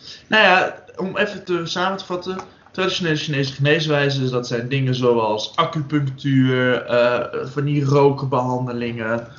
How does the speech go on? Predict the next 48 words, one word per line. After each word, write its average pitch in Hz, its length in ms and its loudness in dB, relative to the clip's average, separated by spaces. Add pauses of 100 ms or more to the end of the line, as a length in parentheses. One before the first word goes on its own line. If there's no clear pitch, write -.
(220)
Eh, 101 440 -4 (100)
eh, 101 280 -12
nou 143 140 -2
ja, 135 40 -2
ik 131 60 -4
kan 143 140 -4
het 139 120 -2
zo 143 100 -4
gek 143 240 -6
nog 143 100 2
niet 135 120 4
bedenken. 143 600 2 (640)
Dat 170 200 2
is, 165 300 -2
eh, 135 580 2 (340)
ik - 60 -18
zat 151 180 -6
even 135 220 -6
de, 120 260 -4
wat, 117 320 -10
eh, 113 60 -10 (120)
wat, - 120 -14 (120)
ik - 120 -20
had 131 160 -6
wat - 160 -12
pagina's 131 540 -6
erbij 113 280 -8
geopend. - 460 -10
Toen 139 80 -14
kon 131 120 -8
ik 131 60 -8
even - 220 -10
kijken 120 300 -2
wat 117 80 -8
het 120 120 -12
allemaal 117 260 -8
was. 131 160 2
Want 131 200 -6
het 165 100 0
is, - 80 -8 (300)
het 139 160 0
interessante 190 600 0
om 147 80 -6
te 135 100 -4
weten, 226 300 0
Koen, 123 360 -10 (1600)
is 170 260 -2
dat, 170 380 0